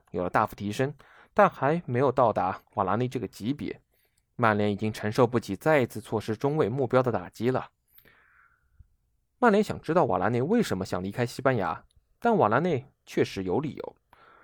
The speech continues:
他不大可能将薪资原因作为离队的理由。不过想想，博格巴想去皇马时，曼联给出的说服理由：来曼联就是头号球星，去了皇马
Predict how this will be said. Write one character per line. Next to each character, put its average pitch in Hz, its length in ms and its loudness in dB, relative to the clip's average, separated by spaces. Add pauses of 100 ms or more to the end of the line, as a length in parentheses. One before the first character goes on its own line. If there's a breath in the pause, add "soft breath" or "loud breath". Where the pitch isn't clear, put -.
(140 soft breath)
他 139 140 4
不 131 80 2
大 135 140 8
可 117 160 -2
能 95 180 -2
将 120 220 0
薪 143 240 -4
资 151 180 -2
原 95 180 0
因 104 140 -4
作 107 140 0
为 104 80 0
离 104 120 -6
队 190 160 0
的 120 80 0
理 95 140 -6
由。 60 240 -4 (400)
不 - 100 -8
过 269 80 4
想 131 220 -4
想， 107 180 -2 (440 soft breath)
博 165 100 4
格 185 80 6
巴 208 140 8
想 104 180 0
去 - 140 -6
皇 117 200 0
马 110 160 4
时， 98 280 -6
曼 120 120 2
联 110 140 0
给 85 160 -4
出 113 140 -8
的 113 40 2
说 185 220 2
服 120 140 -8
理 90 100 -6
由： 60 260 -6 (600 soft breath)
来 151 180 6
曼 190 160 6
联 135 220 4
就 143 160 2
是 123 80 0
头 107 120 -2
号 123 160 6
球 104 220 -2
星， 139 240 -4 (260)
去 117 120 -2
了 107 80 2
皇 104 240 2
马 95 260 0